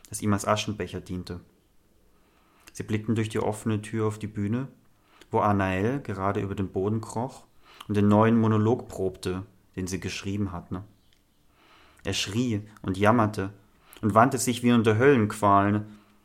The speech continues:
nur mittendrin aufzustehen und mit den anderen Jungs seine Performance zu besprechen. Mahmoud gab sich Feuer und Milo nahm ihm die Zigarette aus der Hand,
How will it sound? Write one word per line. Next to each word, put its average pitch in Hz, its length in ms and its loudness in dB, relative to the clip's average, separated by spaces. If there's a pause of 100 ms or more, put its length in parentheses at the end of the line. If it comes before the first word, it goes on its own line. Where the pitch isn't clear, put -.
(180)
nur 110 160 4
mittendrin 110 460 0
aufzustehen 120 920 -4
und 107 140 -4
mit 101 140 -2
den 101 80 -4
anderen 104 340 0
Jungs 104 260 -2
seine 98 160 -6
Performance 104 560 -6
zu - 120 -12
besprechen. 95 640 -12 (1400)
Mahmoud 101 320 -2
gab 98 200 -2
sich - 180 -10
Feuer 101 440 -2 (760)
und 110 140 -4
Milo 117 200 2
nahm 107 200 2
ihm 107 120 2
die 104 120 -4
Zigarette 101 520 -6
aus 95 220 -6
der 92 140 -10
Hand, 104 260 -6